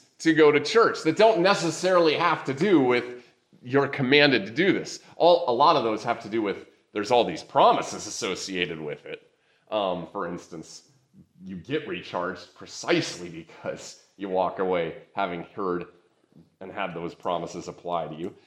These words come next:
Um, you have that hope restored that lets you deal with the very real loss. I mean, you ladies know probably better than a lot of us, the loss is still there. It's still painful. It doesn't just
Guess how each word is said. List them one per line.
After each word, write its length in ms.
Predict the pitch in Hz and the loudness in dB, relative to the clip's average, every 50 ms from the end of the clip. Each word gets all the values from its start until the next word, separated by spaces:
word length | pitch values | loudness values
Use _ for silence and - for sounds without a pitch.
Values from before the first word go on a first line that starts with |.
| _ _ _ - | _ _ _ -4
Um, 460 | 104 104 98 95 92 95 92 92 87 - | -2 0 0 0 -2 -2 -4 -6 -6 -8
you 140 | - 87 87 | -10 -10 -8
have 300 | - 107 113 117 101 92 | -4 -2 -2 -2 -2 -2
that 200 | 90 87 87 - | -2 -2 -2 -4
hope 380 | - - - 107 104 101 101 | -8 -4 -2 -2 -2 -2 -4
restored 580 | - 92 90 - - - - 104 101 101 95 87 | -8 -10 -8 -10 -12 -10 -6 -4 -2 -2 -2 -2
that 140 | 90 85 - | -6 -6 -6
lets 460 | 95 87 87 98 107 - - - - | -6 -4 -4 -4 -4 -4 -6 -10 -8
you 160 | 98 95 87 85 80 _ _ | -8 -8 -8 -10 -12 _ _
deal 360 | - 101 107 117 107 92 90 | -12 -6 -2 0 0 2 2
with 280 | 92 90 80 - - - | 0 -2 -4 -6 -12 -14
the 80 | 87 | -14
very 460 | 85 78 80 92 107 120 117 104 85 | -14 -10 -4 0 2 2 2 2 0
real 420 | 78 80 87 104 123 117 87 76 71 71 | -4 -6 -4 -2 0 0 -2 -2 -6 -6
loss. 720 | 76 101 123 131 95 85 - - - - - - - _ _ _ _ _ _ - | -2 2 2 2 2 0 -4 -8 -6 -6 -8 -8 -10 _ _ _ _ _ _ -8
I 80 | 104 | -6
mean, 240 | 110 98 85 78 73 71 _ _ _ _ - - - | -6 -6 -6 -8 -12 -16 _ _ _ _ -20 -18 -18
you 340 | 98 87 78 90 90 107 104 | -18 -16 -14 -12 -10 -8 -6
ladies 380 | 98 101 98 98 95 92 90 92 | -4 -4 -4 -4 -6 -6 -6 -2
know 140 | 101 104 98 | -2 -2 -2
probably 400 | - - 107 104 101 92 90 87 | 0 0 2 2 2 0 -2 -4
better 300 | 80 98 107 107 110 95 | -2 -2 0 0 0 -2
than 140 | 92 98 95 | -2 -2 -2
a 60 | 90 | 0
lot 240 | 92 117 143 151 123 | 2 4 4 4 4
of 80 | 98 | 4
us, 260 | 98 117 131 - - - _ _ _ _ _ _ _ _ _ _ _ _ _ _ _ _ _ | 2 0 -2 -4 -10 -14 _ _ _ _ _ _ _ _ _ _ _ _ _ _ _ _ _
the 80 | - 104 | -12 -8
loss 420 | 107 101 135 175 - - - - | 0 4 4 6 6 4 0 -4
is 100 | - - | -6 -4
still 380 | - - - 127 113 95 85 76 | -4 -4 -2 0 -2 -2 -2 0
there. 440 | 98 135 160 95 80 80 98 110 - | 2 4 4 4 2 -2 -4 -6 -8
It's 160 | - 95 - - | -10 -10 -8 -8
still 300 | - - 139 156 135 101 | -2 2 4 4 4 4
painful. 640 | - - 107 120 139 147 110 92 - 69 85 107 | 2 0 2 4 4 4 2 0 -6 -8 -6 -6
It 140 | 98 87 - - | -6 -6 -8 -4
doesn't 280 | 120 120 117 117 104 92 | -4 -2 -2 -2 -4 -4
just 260 | 104 104 90 - - | -6 -8 -8 -8 -16